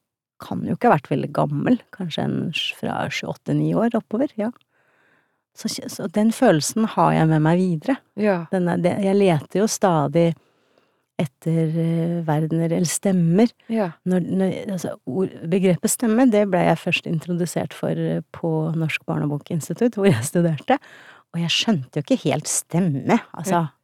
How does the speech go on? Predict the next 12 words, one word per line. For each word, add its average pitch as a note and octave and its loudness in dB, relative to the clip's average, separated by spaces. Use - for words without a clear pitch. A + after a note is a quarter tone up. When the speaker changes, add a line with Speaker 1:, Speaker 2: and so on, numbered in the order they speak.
Speaker 1:
hva D#3 0
da C#3+ 0
stemme? D#3 -2
Speaker 2:
<laughs> G#3 2
Speaker 1:
Ikke - 0
sant? G3 0
Alle E3 4
har E3+ 6
jo C3 -2
en D3 0
stemme. D3+ 0
Speaker 2:
<laughs> - 0